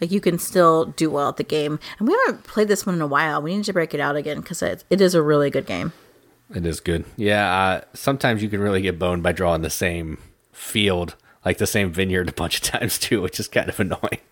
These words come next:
Speaker 1: That's true.
Speaker 2: Uh, the next game that he talked about was Las Vegas Royale. Um, I haven't played this. I don't think you've played it.
Speaker 1: No, I haven't. I didn't know anything about it until he mentioned it, so I w-, looked it up. But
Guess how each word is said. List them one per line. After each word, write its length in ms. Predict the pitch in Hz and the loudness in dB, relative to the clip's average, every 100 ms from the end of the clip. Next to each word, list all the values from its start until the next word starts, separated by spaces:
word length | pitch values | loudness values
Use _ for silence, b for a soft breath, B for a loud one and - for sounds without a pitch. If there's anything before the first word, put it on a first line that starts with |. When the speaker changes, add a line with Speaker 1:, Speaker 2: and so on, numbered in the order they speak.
| _ | _
Speaker 1:
That's 260 | 175 175 - | 0 0 -2
true. 240 | - 147 - B B B B B B B B _ 120 | -4 -2 -4 B B B B B B B B _ -2
Speaker 2:
Uh, 320 | 120 123 123 | 0 2 2
the 140 | 120 | 2
next 300 | 135 190 - | 2 0 0
game 200 | 151 147 | 0 0
that 80 | 135 | 0
he 80 | 123 | 0
talked 220 | 143 131 | -2 0
about 180 | 131 107 | 0 0
was 160 | 107 | 0
Las 260 | 98 120 120 | 2 2 2
Vegas 320 | 123 123 110 | 0 0 2
Royale. 600 | 113 101 95 104 139 160 - - b b b b b _ - | 2 4 4 2 2 -2 -6 -20 b b b b b _ -6
Um, 480 | 107 107 107 104 - 120 | 0 2 2 0 -2 0
I 100 | 135 | 2
haven't 220 | 131 - | 2 2
played 240 | 120 104 | 0 2
this. 320 | 117 123 - | 0 -2 -4
I 60 | - | -4
don't 180 | 113 107 | -2 0
think 180 | 110 110 | 0 0
you've 180 | 117 | -2
played 220 | - 95 101 | 2 4 4
it. 160 | - - 180 | 2 -4 -4
Speaker 1:
No, 320 | 185 170 156 156 | 0 0 0 -4
I 80 | |
haven't. 520 | 196 175 185 139 139 - _ - | -4 -2 -2 -4 -6 -10 _ -2
I 60 | 190 | 0
didn't 140 | 277 | 2
know 80 | 269 | 2
anything 240 | 247 262 | 2 2
about 260 | 190 185 226 | 2 2 2
it 100 | 190 | 0
until 440 | 175 233 175 165 | 0 0 2 2
he 160 | 185 180 | 2 0
mentioned 320 | 196 - 220 | 0 0 0
it, 100 | - | 0
so 120 | 190 | 2
I 120 | 175 165 - | 2 0 -6
w-, 200 | 165 165 - | -10 -10 -6
looked 240 | 185 196 185 | -4 -4 0
it 80 | |
up. 240 | 180 180 - | 2 2 2
But 220 | 165 | 0